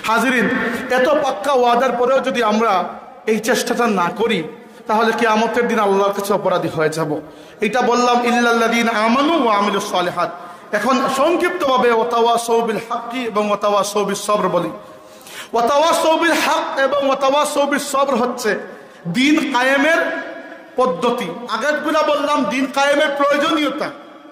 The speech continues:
ইল্লাল্লাযীনা আমানু ওয়া আমিলুস সালিহাত। এখন বলছি দিন কায়েমের পদ্ধতি, তাওয়াসাউ বিল হক, তাওয়াসাউ বিস সবর। তাওয়াসাউ বিল হক হচ্ছে যে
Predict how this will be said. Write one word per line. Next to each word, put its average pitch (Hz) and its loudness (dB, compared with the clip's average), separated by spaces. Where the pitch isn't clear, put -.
ইল্লাল্লাযীনা 240 2
আমানু 240 2
ওয়া 196 2
আমিলুস 202 0
সালিহাত। 170 0
এখন 262 0
বলছি 262 0
দিন 262 -4
কায়েমের 269 2
পদ্ধতি, 233 -2
তাওয়াসাউ 285 2
বিল 254 -2
হক, 349 0
তাওয়াসাউ - 2
বিস 202 -4
সবর। - -2
তাওয়াসাউ 339 4
বিল 339 0
হক 294 -2
হচ্ছে 247 -2
যে 247 0